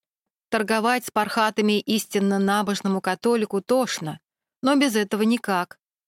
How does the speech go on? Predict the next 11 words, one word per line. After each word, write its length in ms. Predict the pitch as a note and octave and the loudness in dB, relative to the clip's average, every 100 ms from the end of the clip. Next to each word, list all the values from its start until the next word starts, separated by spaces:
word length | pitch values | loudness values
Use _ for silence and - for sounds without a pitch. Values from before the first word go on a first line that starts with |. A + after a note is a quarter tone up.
| _ | _
потому 280 | F#3 G3 G3 | -2 -2 -2
что 300 | - G3 F#3 | 0 0 0
у 120 | G3 | 0
нехристей 800 | F#3+ F#3+ G#3 B3 A#3+ - B3+ B3 - | 0 0 0 -2 -2 -2 -2 -2 -12
все 240 | - F#3 | -4 -2
богатства". 680 | F#3+ G3 F3+ F3 - - - _ _ _ _ _ _ _ _ | 0 -2 -2 -6 -8 -14 -18 _ _ _ _ _ _ _ _
Пока 380 | G3 F#3+ C#4 C4 | -6 -2 0 0
отец 420 | A3 G#3 F#3+ - | 0 -2 -2 -4
был 260 | F#3+ F#3+ F3+ | -2 -2 -2
жив, 520 | F#3 C4 B3 - - _ | 0 0 -2 -12 -20 _
он 260 | B3+ D4 | 0 0